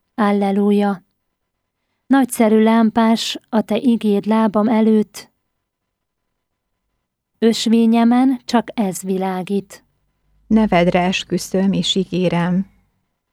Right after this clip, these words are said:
Speaker 2: Igaz végzéseid igéit megtartom.
Speaker 1: Nagyon mélyre aláztál, Uram, de ígéreted szerint éltes engem.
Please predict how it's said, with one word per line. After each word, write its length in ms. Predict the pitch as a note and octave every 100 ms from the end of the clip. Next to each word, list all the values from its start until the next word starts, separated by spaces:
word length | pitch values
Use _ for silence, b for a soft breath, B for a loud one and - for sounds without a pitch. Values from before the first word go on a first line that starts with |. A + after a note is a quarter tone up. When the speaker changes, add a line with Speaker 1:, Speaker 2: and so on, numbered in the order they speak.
| _ _ _ _ _ _ _ _ _ _ _
Speaker 2:
Igaz 400 | A3+ G#3 G3 F#3+
végzéseid 960 | F#3 F#3+ F3 - F3 - F#3+ E3+ E3+ E3+ -
igéit 540 | F#3+ - F3 E3+ -
megtartom. 960 | E3+ E3 - D3+ F3 - F3 F3+ G3 - _ _ _ _ _ _
Speaker 1:
Nagyon 360 | C4+ B3+ A3+ G#3+
mélyre 380 | A3 A3+ G#3+
aláztál, 760 | A3+ A#3+ A#3 G#3+ G#3 - G#3 A3
Uram, 600 | C4 A#3 A3+ G#3+ G3+ - _ _ _ _ _ _ _ _ _ _ _ _ _ _ _ _ _ _
de 160 | - A3+
ígéreted 720 | D4 C#4 A3+ B3+ A3+ - G3
szerint 540 | - - A3 A3 G#3+ -
éltes 520 | C4 G#3+ F#3+ F#3+ F#3
engem. 680 | - G#3 G3 F#3+ F#3+ G3